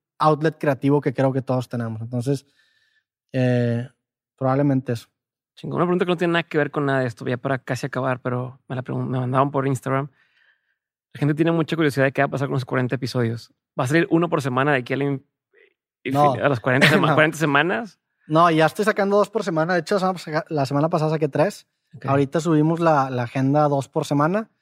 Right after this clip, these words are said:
Speaker 1: Eh, y la idea es, es sacar los episodios rápido. O sea, no quiero tam-, también
Speaker 2: Se
Speaker 1: me
Speaker 2: hacen
Speaker 1: di-
Speaker 2: viejos, ¿no?
Speaker 1: Sí, digo, intento no tocar temas tan temporales y si tocamos temas temporales los saco antes,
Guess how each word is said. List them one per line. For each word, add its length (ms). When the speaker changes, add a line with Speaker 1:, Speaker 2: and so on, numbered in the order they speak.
Speaker 1:
Eh, 800
y 140
la 120
idea 320
es, 320
es 160
sacar 400
los 160
episodios 420
rápido. 360
O 40
sea, 120
no 160
quiero 240
tam-, 260
también 380
Speaker 2:
Se 40
Speaker 1:
me 40
Speaker 2:
hacen 140
Speaker 1:
di- 140
Speaker 2:
viejos, 280
¿no? 260
Speaker 1:
Sí, 460
digo, 300
intento 500
no 140
tocar 340
temas 320
tan 160
temporales 540
y 20
si 100
tocamos 380
temas 240
temporales 320
los 120
saco 200
antes, 400